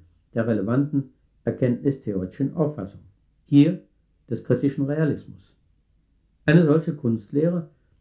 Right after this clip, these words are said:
muss an bestimmten Zielsetzungen der menschlichen Erkenntnispraxis orientiert sein. Aber auch die Annahme solcher Zielsetzungen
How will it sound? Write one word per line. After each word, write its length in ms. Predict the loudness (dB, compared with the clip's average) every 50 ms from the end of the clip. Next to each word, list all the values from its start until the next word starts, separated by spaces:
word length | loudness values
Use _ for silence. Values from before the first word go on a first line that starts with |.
| _ _ _ _ _
muss 160 | 2 2 4
an 120 | 4 2 0
bestimmten 500 | 0 0 2 2 2 2 0 -4 -8 -4
Zielsetzungen 760 | 0 2 4 4 4 4 4 2 -2 -2 -6 -6 -4 -4 -2
der 100 | -2 -2
menschlichen 480 | -2 -2 -2 -4 -6 -8 -8 -8 -8 -8
Erkenntnispraxis 1040 | -8 -8 -6 -6 -6 -6 -8 -10 -12 -12 -10 -8 -8 -8 -8 -12 -18 -20 -20 -20 _ _ _ _ -8
orientiert 500 | -4 -2 0 0 2 2 2 0 0 -4
sein. 240 | -12 -14 -14 -16 -16 _ _ _ _ _ _ _ _ _ _ _ _ _ _ _ _ _ _ _ _ _
Aber 180 | -8 -6 -4 -4
auch 80 | -4
die 160 | -2 -2 0 0
Annahme 400 | 2 2 2 2 2 2 0 0
solcher 320 | -2 -2 -4 -4 -6 -4
Zielsetzungen 760 | -2 0 2 2 2 0 -2 -4 -4 -6 -8 -6 -6 -6 -8